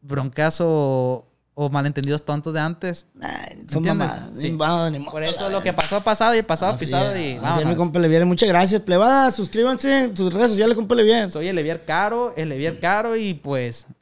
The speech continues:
Speaker 1: échenle, plebes, ahí con, con el apoyo también aquí a mi compa Cholo Venado, y también aquí vamos a estar a ver si después nos vuelve a invitar, aquí vamos a hacer
Speaker 2: Claro que sí, mi compa.
Speaker 1: otra,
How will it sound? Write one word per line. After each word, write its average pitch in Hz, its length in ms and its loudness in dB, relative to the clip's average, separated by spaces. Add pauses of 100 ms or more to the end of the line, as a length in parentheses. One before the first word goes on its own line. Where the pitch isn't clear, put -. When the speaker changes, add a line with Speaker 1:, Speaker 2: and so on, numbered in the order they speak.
(120)
Speaker 1:
échenle, 175 380 -6
plebes, 165 300 -6
ahí 139 340 -10 (140)
con, 139 480 -10
con 123 480 -12
el 123 120 -8
apoyo 139 360 -8
también 135 200 -10
aquí 147 120 -12
a 147 40 -8
mi 151 60 -8
compa 143 640 -6 (320)
Cholo 135 200 -4
Venado, 135 280 -4
y 151 40 -8
también 135 200 -8
aquí 139 140 -10
vamos 147 120 -6
a 143 40 -6
estar 131 200 -6
a - 20 -4
ver 143 100 -6
si 147 120 -8
después 135 380 -8
nos 139 120 -6
vuelve 139 180 -6
a 151 40 -4
invitar, 135 320 -4
aquí 139 160 -6
vamos 143 160 -6
a - 20 -6
hacer 135 260 -6
Speaker 2:
Claro 143 180 0
que 127 120 -4
sí, 139 80 0
mi 151 80 2
compa. 139 260 -2
Speaker 1:
otra, 127 600 -4